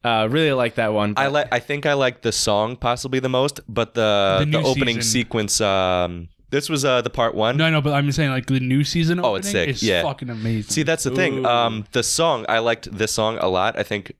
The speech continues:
Speaker 2: possibly the most out of all these, but, uh, the sequence was just, uh, like,
Speaker 3: Long?
Speaker 2: boring. It was,
Speaker 3: Long and
Speaker 2: uh,
Speaker 3: boring?
Speaker 2: yeah, it was long, and it was a lot of, like, reused imagery and whatnot,
Speaker 3: Yeah.
Speaker 2: and it was a lot of the same. It was, the whole thing was very samey, but, uh,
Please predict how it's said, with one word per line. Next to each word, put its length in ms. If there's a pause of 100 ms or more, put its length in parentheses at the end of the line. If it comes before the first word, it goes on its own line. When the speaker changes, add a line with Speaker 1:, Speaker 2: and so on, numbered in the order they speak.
(120)
Speaker 2:
possibly 340
the 100
most 220
out 120
of 80
all 240
these, 260
but, 180
uh, 140
the 140
sequence 500
was 180
just, 380
uh, 300 (500)
like, 220
Speaker 3:
Long? 100
Speaker 2:
boring. 340 (380)
It 80
was, 180
Speaker 3:
Long 120
and 100
Speaker 2:
uh, 20
Speaker 3:
boring? 400
Speaker 2:
yeah, 120
it 40
was 160
long, 300
and 160
it 60
was 140
a 40
lot 160
of, 140
like, 220
reused 680
imagery 640
and 140
whatnot, 340
Speaker 3:
Yeah. 60
Speaker 2:
and 80
it 40
was 140
a 60
lot 240
of 80
the 100
same. 320
It 60
was, 140
the 160
whole 100
thing 160
was 80
very 180
samey, 540
but, 100
uh, 280